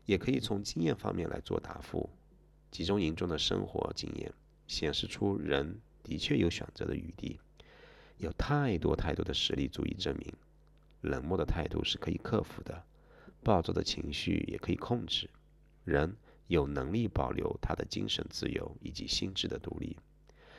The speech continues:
即便是身心间处于恐怖如斯的压力下，亦无不同。在集中营中待过的我们，都还记得那些在各房舍之间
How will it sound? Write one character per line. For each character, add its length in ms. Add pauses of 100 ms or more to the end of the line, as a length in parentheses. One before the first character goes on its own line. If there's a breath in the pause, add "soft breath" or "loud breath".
(140 loud breath)
即 160
便 180
是 140
身 280
心 440
间 180
处 180
于 120
恐 200 (120)
怖 180
如 160
斯 200
的 140
压 160
力 140
下， 360 (380)
亦 280
无 220
不 80
同。 160 (1800 soft breath)
在 120
集 180
中 180
营 140
中 280
待 200
过 120
的 80
我 280
们， 240 (480)
都 120
还 180
记 180
得 140
那 120
些 440
在 180
各 220
房 240
舍 140
之 160
间 280